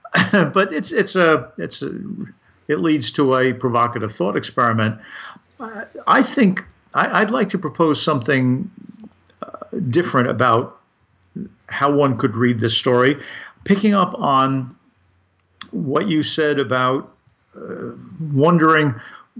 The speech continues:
why he has to use the same kind, why he chooses to use the same cinematic, uh,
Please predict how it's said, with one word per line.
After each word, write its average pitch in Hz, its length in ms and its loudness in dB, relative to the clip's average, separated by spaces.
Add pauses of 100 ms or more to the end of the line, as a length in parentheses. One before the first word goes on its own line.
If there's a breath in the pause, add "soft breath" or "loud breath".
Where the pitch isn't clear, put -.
(140)
why 143 560 2
he 143 440 -2
has 135 240 0
to 131 100 -2
use 120 380 0
the - 60 -8
same 139 460 2
kind, 127 400 -2
why 139 180 2
he 135 120 2
chooses 127 480 -2
to 113 120 -6
use 107 280 0
the 120 80 -8
same 120 440 0 (340 loud breath)
cinematic, 123 760 2 (120)
uh, - 220 -10